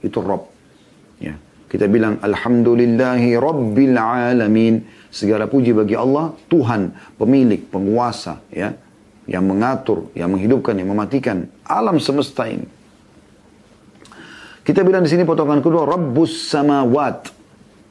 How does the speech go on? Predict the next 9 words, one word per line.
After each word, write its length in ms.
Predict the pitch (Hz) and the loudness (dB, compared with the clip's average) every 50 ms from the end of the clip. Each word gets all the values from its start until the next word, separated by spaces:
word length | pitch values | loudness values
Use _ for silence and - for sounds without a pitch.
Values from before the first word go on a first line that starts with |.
| _ _ _ _ - - | _ _ _ _ -8 -2
Tuhan 300 | - 185 135 147 156 135 127 | 0 0 0 2 2 2 2
dan 160 | 123 113 107 | 2 2 0
pencipta 560 | 107 120 117 107 - 147 139 139 - 151 139 135 | 0 0 0 0 0 -2 -2 -2 0 -2 0 0
dan 320 | 120 113 104 104 101 - - - _ - | 2 2 0 0 -2 -2 -6 -12 _ -6
pengawas, 720 | 110 104 110 120 131 131 120 127 120 117 - - - - - _ _ - | -2 -2 0 0 2 2 0 0 -2 -4 -10 -14 -18 -20 -20 _ _ -6
pengurus 460 | - 98 110 127 135 135 123 - - | -2 0 2 4 4 2 2 0 0
semua 340 | 120 127 156 160 147 131 120 120 | 0 0 2 2 2 0 0 -2
langit-langit 640 | 110 120 135 143 139 - 131 127 123 127 123 120 - | -2 -2 -2 -2 -2 0 0 2 2 2 2 2 0
ini. 240 | 110 113 139 165 160 | 0 -2 -2 -4 -6